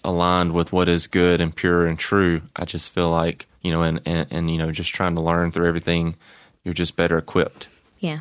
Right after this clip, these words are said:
Speaker 1: for whatever
Speaker 2: Oh,
Speaker 1: comes.
Speaker 2: I remembered actually what I was gonna say after that about the human nature thing. Um, you see so many, you know, offshoots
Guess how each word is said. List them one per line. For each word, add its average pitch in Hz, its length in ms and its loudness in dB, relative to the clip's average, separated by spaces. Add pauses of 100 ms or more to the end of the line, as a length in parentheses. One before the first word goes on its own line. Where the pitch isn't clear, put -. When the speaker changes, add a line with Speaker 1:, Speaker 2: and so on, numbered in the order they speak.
Speaker 1:
for - 220 -6
whatever 226 160 6
Speaker 2:
Oh, 180 40 4
Speaker 1:
comes. - 520 -6
Speaker 2:
I 208 60 4
remembered 214 360 6
actually 165 380 0
what 160 80 -2
I 160 120 0
was 160 120 -4
gonna 156 200 -6
say 151 400 -4
after 156 340 -6
that 147 140 -2
about 160 200 0
the - 80 -6
human 165 280 -2
nature 156 280 -4
thing. 180 320 -2 (480)
Um, 165 440 0 (640)
you 190 200 2
see 196 240 2
so 190 180 0
many, 165 480 0
you 175 140 -6
know, 156 260 -6
offshoots 190 800 2